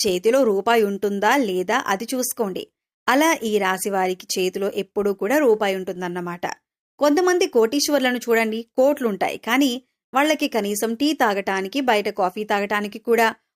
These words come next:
ఒక పది రూపాయలు కూడా ఉండవు. కానీ ఈ రాశి వారికి అలా కాదు. వీరికి ఎప్పుడూ కూడా డబ్బు అనేది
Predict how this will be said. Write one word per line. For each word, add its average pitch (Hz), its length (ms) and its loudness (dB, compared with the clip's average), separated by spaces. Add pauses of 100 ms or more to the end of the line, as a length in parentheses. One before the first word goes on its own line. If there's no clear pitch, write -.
(160)
ఒక 294 160 0
పది 208 240 0
రూపాయలు 202 380 2
కూడా 220 240 0
ఉండవు. 196 320 -4 (380)
కానీ 302 320 4
ఈ 226 120 2
రాశి 202 300 -2
వారికి 202 460 -2
అలా 190 200 -2
కాదు. 180 340 -8 (160)
వీరికి 208 360 -2
ఎప్పుడూ 302 360 0
కూడా 262 300 2
డబ్బు 185 300 -2
అనేది 214 340 -2